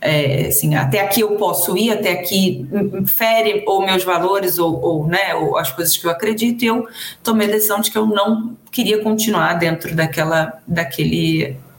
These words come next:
daquele lugar que não tava fazendo bem pra mim e resolvi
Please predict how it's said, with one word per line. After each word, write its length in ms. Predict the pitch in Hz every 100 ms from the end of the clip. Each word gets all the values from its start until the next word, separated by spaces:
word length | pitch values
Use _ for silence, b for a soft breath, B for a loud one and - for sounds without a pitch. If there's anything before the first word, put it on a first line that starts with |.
| -
daquele 260 | 226 220 226
lugar 460 | 285 208 208 - B B B B -
que 140 | - 254
não 160 | 294
tava 260 | 277 240 233
fazendo 320 | 247 208 214
bem 180 | 165 170
pra 160 | 208
mim 320 | 175 165 208 208
e 140 | 196
resolvi 720 | 185 - 196 175 180 -